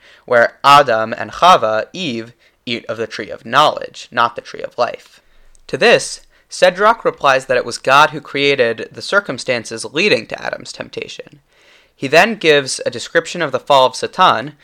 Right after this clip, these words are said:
similar to the one found in the life of Adam and Eve. God created man and then commanded the angels to bow to him, but the Satan refused to bow to a creature made from earth and was expelled from heaven. This description parallels later Jewish thought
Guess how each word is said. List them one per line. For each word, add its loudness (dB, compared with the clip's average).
similar 0
to -4
the -6
one -2
found 0
in -6
the -8
life 0
of -14
Adam -4
and -18
Eve. -12
God 6
created 0
man 0
and -6
then -6
commanded -6
the 0
angels -10
to -16
bow 6
to -2
him, -18
but -10
the -2
Satan 0
refused -8
to -8
bow 4
to -10
a -10
creature 0
made -4
from -2
earth 2
and -8
was -10
expelled 2
from -8
heaven. -10
This 2
description 0
parallels 4
later 0
Jewish -6
thought 0